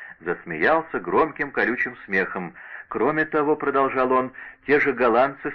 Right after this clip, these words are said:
строят в настоящее время для короля по самым лучшим своим образцам шесть больших кораблей». «Де Туш.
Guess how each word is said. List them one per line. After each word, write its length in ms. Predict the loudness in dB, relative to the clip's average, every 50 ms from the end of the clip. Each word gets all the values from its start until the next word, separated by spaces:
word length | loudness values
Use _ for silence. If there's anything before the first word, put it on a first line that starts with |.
| -8 -8
строят 400 | -2 2 4 4 4 2 0 -2
в 40 |
настоящее 640 | -8 -10 -4 2 4 6 6 6 4 0 -2 -2 0 2
время 260 | 4 2 2 2 0
для 180 | 0 0 -2
короля 580 | 0 0 0 2 2 2 4 4 4 4 4 0 -6 -14 -18 -8 _
по 140 | -4 -4 -2 0
самым 320 | 0 2 2 2 0 -2 -2
лучшим 400 | -2 -2 -2 -2 -4 -4 -6 -6
своим 320 | -2 2 2 2 2 2
образцам 640 | 0 0 0 0 -2 -6 -6 0 4 4 4 4 2
шесть 460 | 0 2 4 6 4 4 4 0 -4
больших 440 | -2 0 0 0 0 -2 -2 -4 -4
кораблей». 560 | -4 0 0 0 2 4 4 4 4 2 -2 -12 -16 _ _ _ -20 -20 -20 -20 -20 -20 -20 -20 -20 -20 -20 -20 -20 -20 -20 -20 -20 -20 _ _ _ _ _ -2
«Де 160 | 2 2 2
Туш. 340 | 2 2 2 0 2 2